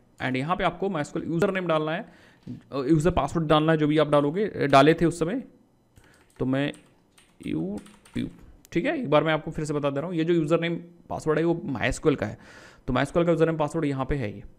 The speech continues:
ठीक है। And अगर हम चाहो तो पोर्ट भी लिख देते हैं, पोर्ट by default थ्री थ्री ज़ीरो सिक्स होता है अगर आपने चेंजेस नहीं किए, but अगर आपने चेंज कर रखे हैं तो वो वाला पोर्ट डालिएगा। तो ये आपको अपना यूजर नेम, अपना पोर्ट नंबर डालना है, और यहाँ पे भी आपको अपने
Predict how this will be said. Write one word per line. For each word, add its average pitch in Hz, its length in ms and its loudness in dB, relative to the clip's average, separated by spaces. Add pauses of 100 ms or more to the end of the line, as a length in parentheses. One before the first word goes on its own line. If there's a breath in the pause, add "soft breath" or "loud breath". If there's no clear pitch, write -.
ठीक 247 160 0
है। 160 260 -6
And 120 100 -6
अगर 139 200 -2
हम 151 80 -4
चाहो 151 240 -4
तो 156 100 -2
पोर्ट 143 300 -2
भी 143 80 -2
लिख 127 100 -2
देते 113 200 -8
हैं, 117 100 -12 (440 soft breath)
पोर्ट 175 300 6
by 151 220 4
default 185 380 2 (460)
थ्री 175 220 2
थ्री 180 180 2
ज़ीरो 170 200 6
सिक्स 196 220 -4
होता 196 180 -2
है 202 80 -2
अगर 147 180 0
आपने 151 160 -2
चेंजेस 156 300 -6
नहीं 165 140 -2
किए, 180 100 -2
but 165 140 0
अगर 151 200 0
आपने 147 160 -4
चेंज 143 260 -4
कर 180 140 2
रखे 180 260 -4
हैं 190 120 -6
तो 175 80 -2
वो 135 160 2
वाला 151 140 6
पोर्ट 147 200 0
डालिएगा। 123 300 -2 (600 loud breath)
तो 165 60 2
ये 151 260 4
आपको 170 340 -4
अपना - 420 0
यूजर 214 260 2
नेम, 226 220 -2
अपना - 220 0
पोर्ट 175 200 -2
नंबर 143 180 0
डालना 113 280 -2
है, 107 60 -4
और 120 100 -2
यहाँ 147 220 0
पे 214 120 0
भी 214 120 -2
आपको 202 640 -4
अपने 214 480 -2